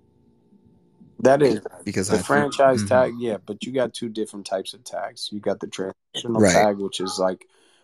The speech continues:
Speaker 1: I think it's, like, forty-three million. Um, and then just the regular tag is thirty-two.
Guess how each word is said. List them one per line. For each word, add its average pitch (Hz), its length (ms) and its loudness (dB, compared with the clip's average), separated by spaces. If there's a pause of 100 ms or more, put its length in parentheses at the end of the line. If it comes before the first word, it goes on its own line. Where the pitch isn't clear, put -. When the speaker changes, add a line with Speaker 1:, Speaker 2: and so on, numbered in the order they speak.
Speaker 1:
I 110 60 0
think 117 220 0
it's, 101 140 -4
like, 95 160 -2
forty-three 95 720 2
million. 95 400 -10 (800)
Um, 92 480 2 (680)
and 98 240 -2
then 92 320 0 (320)
just - 240 -4
the 95 100 -2
regular 98 460 4
tag 92 460 0 (600)
is 117 180 -8
thirty-two. 92 640 -2